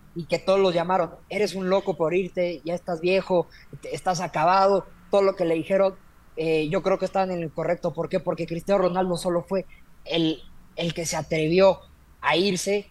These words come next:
y abrir las puertas de una liga desconocida. Y, y yo creo que en unos dos, tres años máximo, eh, la Liga Saudí va a ser, eh, va a entrar en el top tres de las mejores ligas del mundo.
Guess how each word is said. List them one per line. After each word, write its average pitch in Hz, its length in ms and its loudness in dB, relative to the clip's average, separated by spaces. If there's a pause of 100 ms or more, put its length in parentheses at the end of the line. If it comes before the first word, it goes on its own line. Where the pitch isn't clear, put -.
y 175 100 -2
abrir 175 280 2
las 175 180 2
puertas 170 360 -2
de 151 100 -2
una 160 260 -4
liga 160 340 0 (320)
desconocida. 156 800 -2 (260)
Y, 165 440 2 (240)
y 175 180 -6
yo 185 140 -2
creo 196 220 0
que 165 300 0 (760)
en 180 220 -4
unos 208 540 -2 (260)
dos, 185 500 -2
tres 190 260 4
años 170 400 -2
máximo, 196 600 -4 (320)
eh, 165 160 2
la 160 160 2
Liga 185 240 0
Saudí 175 340 -6
va 175 100 0
a 170 40 0
ser, 180 320 0 (400)
eh, 165 240 -6 (120)
va 185 60 4
a 202 40 2
entrar 208 260 4
en 190 160 0
el 151 140 -2
top 208 320 -2
tres 202 240 2
de 185 120 2
las 165 220 -2
mejores 180 320 -2
ligas 165 260 -2
del 139 160 -6
mundo. 147 320 -10